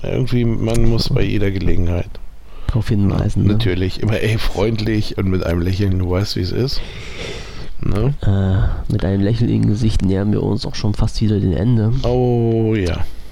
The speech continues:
Speaker 1: Wir haben schon wieder zwei Stunden. Also heute war ich wirklich mal beim Überlegen, ob wir die zwei Stunden voll kriegen, aber wir haben's wieder mal geschafft und wieder nicht alle Themen abgearbeitet.
Speaker 2: Äh, ja, mit, <laughs> ich
Speaker 1: Ich
Speaker 2: wollte
Speaker 1: versteh,
Speaker 2: grad sagen,
Speaker 1: ich
Speaker 2: aber wir,
Speaker 1: versteh
Speaker 2: wir
Speaker 1: nicht, wie wir
Speaker 2: ich,
Speaker 1: das immer machen.
Speaker 2: ich,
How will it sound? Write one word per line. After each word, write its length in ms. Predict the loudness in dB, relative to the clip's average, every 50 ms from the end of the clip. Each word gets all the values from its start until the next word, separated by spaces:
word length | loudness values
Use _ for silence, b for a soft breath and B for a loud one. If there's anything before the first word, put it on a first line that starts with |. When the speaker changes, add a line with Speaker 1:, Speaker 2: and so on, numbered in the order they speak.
| B B B B B -8 -6 -2
Speaker 1:
Wir 120 | 0 2 2
haben 100 | 2 2
schon 160 | 2 0 0
wieder 160 | 2 2 0 0
zwei 240 | 0 0 0 0
Stunden. 340 | 0 0 0 0 2 0 0 0
Also 240 | 0 0 2 2
heute 280 | 2 2 2 0 0 0
war 80 | 2 2
ich 120 | 2 2
wirklich 280 | 2 2 2 2 2 2
mal 80 | 2 2
beim 180 | 2 2 2 2
Überlegen, 480 | 2 2 2 2 2 2 2 2 0
ob 120 | 0 0 -2
wir 80 | -2
die 80 | -2 -2
zwei 220 | -2 0 0 0
Stunden 300 | 0 0 0 0 0 -2
voll 220 | -2 0 0 0 0
kriegen, 280 | 0 0 0 2 2 2
aber 120 | 2 0
wir 80 | 0 0
haben's 240 | 0 -2 -2 -2
wieder 140 | -2 0 0 0
mal 160 | 0 0 0
geschafft 340 | -2 -2 -2 -2 -2 0 0
und 120 | 2 2
wieder 180 | 2 2 2 0
nicht 160 | 0 0 0
alle 160 | 0 0 0
Themen 240 | 0 0 -2 0 0
abgearbeitet. 520 | 0 -2 -2 -2 -4 -2 -2 -2 -2 0 0 0
Speaker 2:
Äh, 240 | 0 0 0 0 0
ja, 200 | 0 0 2 0
mit, 260 | 0 0 0 0 0
<laughs> 60 | 0
ich 140 | 2 2 2
Speaker 1:
Ich 220 | 2 2 2 0
Speaker 2:
wollte 180 | 0 0 0 0
Speaker 1:
versteh, 0 |
Speaker 2:
grad 140 | 0 0 0
sagen, 220 | 0 0 0 2
Speaker 1:
ich 80 | 2 2
Speaker 2:
aber 100 | 2 2 2 2
wir, 80 | 2
Speaker 1:
versteh 440 | 2 0 -2 -4 -4 -2 0 2 2
Speaker 2:
wir 100 | 2 2
Speaker 1:
nicht, 260 | 2 2 4 4 4
wie 100 | 4 4
wir 100 | 4 4 4
Speaker 2:
ich, 40 |
Speaker 1:
das 120 | 2 0 0
immer 180 | 0 0 0 2
machen. 340 | 2 0 0 0 0 -2 -2 -4 -4
Speaker 2:
ich, 180 | -4 -2 -2